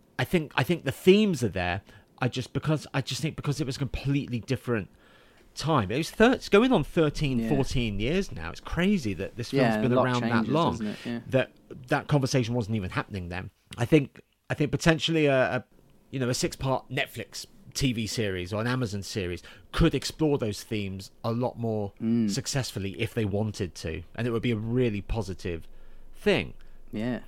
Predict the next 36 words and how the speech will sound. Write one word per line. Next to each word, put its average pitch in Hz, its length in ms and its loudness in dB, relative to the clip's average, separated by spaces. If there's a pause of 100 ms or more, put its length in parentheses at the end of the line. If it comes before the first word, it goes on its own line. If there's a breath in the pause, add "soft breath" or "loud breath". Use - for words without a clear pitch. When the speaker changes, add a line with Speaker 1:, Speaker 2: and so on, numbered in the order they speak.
(120)
Speaker 1:
But 110 100 -2
I 117 60 0
don't 123 160 2
Speaker 2:
I'd 110 80 0
Speaker 1:
know 113 120 0
Speaker 2:
watch 110 140 -2
Speaker 1:
if - 60 0
it's - 100 -6
Speaker 2:
it. - 40 -4
Speaker 1:
relevant 101 360 -2
for - 80 -8
this. 92 260 -8
You 120 180 2
would 143 140 10
watch 160 240 8
it. 120 220 4
Speaker 2:
<laughs> - 0 -
No, 175 80 6
I 143 100 6
would. 165 160 6
I 120 100 4
Speaker 1:
<laughs> 226 60 4
Speaker 2:
think 147 120 8
that'd 117 240 2
be, 117 100 0
I 127 100 2
think 170 160 2
that'd 123 140 2
be 123 140 2
really 120 260 2
interesting 117 540 -2
if 110 100 -8
they 110 120 -6
did 110 280 -4
kind 110 280 -2
of 101 120 -8